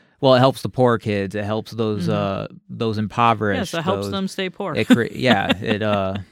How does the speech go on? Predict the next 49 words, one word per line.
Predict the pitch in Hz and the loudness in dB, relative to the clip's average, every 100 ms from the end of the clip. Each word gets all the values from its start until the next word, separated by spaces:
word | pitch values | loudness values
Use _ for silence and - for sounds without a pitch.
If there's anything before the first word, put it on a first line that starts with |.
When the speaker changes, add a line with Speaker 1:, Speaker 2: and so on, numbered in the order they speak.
| _ - | _ -12
Speaker 1:
it | - 107 | -10 -8
creates | - 110 113 | -4 -2 -2
an | 120 | -4
equally | 104 147 123 113 | -2 -2 0 -2
poor | 95 - 101 | -2 -4 -4
class. | - 101 92 | -4 -4 -2
Speaker 2:
Yes. | 180 - | -4 -6
Speaker 1:
So, | - 98 - - _ _ _ _ _ - | -8 -4 -4 -4 _ _ _ _ _ -8
uh, | 101 87 - - 113 _ _ _ _ - | -8 -8 -10 -16 -18 _ _ _ _ -10
but | 208 143 | 0 4
yeah, | 123 | 6
that's, | 131 - 135 | 4 0 0
uh, | 120 107 98 - _ _ _ _ - 120 - | 2 0 -2 -8 _ _ _ _ -14 -12 -2
that's | 127 127 | 2 2
a | 135 | 2
weird | 120 127 120 | 2 2 2
mixture | 117 113 - 113 | 0 -4 -4 -2
there | 107 104 | 0 0
of | 104 | -2
starting | - 117 107 107 | -2 -2 0 -2
to | - | -2
add | 113 107 | 0 0
in | 107 104 101 | 0 0 -2
that, | 98 98 98 _ _ _ _ _ | -2 -2 -6 _ _ _ _ _
that | 110 95 | -2 -2
state, | - - 113 107 104 - _ _ | -6 -2 0 0 -4 -10 _ _
uh, | 113 101 | -6 -6
so-called, | - 120 107 - 104 98 - | -4 -4 -4 -4 -6 -6 -14
you | - 120 | -10 -6
know, | 101 | -8
caring | - - 120 120 113 110 | -8 0 2 2 0 0
aspect | 104 101 - - 107 - | 0 -2 -4 -6 -6 -6
to, | - 110 101 | -6 -4 -4
uh, | 98 98 | -4 -2
what | 104 107 | -4 0
was, | 107 107 101 101 | 0 0 -4 -6
uh, | 107 98 - | -6 -6 -8
was | 104 98 | -8 -8
an | 101 - | -8 -6
education, | 113 101 - 104 107 - - | -6 -8 -8 -8 -8 -10 -6
was | 117 - | -6 -4
supposedly | 110 120 104 104 | 0 0 0 -4
supposed | 117 104 | -4 -6
to | 110 | -8
be | |
just | 98 107 107 | -6 -6 -4
an | |
educational | 107 104 101 - 107 - 107 87 | -4 -4 -6 -6 -6 -6 -8 -6
system. | 117 104 - 95 98 | -6 -6 -6 -8 -8